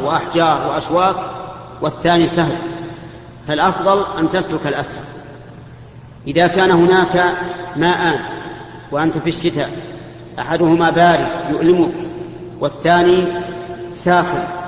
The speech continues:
ترتاح له، فالأفضل أن تستعمل الساخن لأنه أيسر وأسهل. إذا كان يمكن أن تحج على سيارة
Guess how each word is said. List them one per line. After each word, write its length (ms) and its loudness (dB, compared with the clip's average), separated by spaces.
ترتاح 380 0
له، 260 4
فالأفضل 580 2
أن 140 2
تستعمل 580 0
الساخن 480 -2
لأنه 500 0
أيسر 280 2
وأسهل. 460 -2
إذا 240 2
كان 380 6
يمكن 340 6
أن 140 4
تحج 300 -2
على 200 4
سيارة 540 0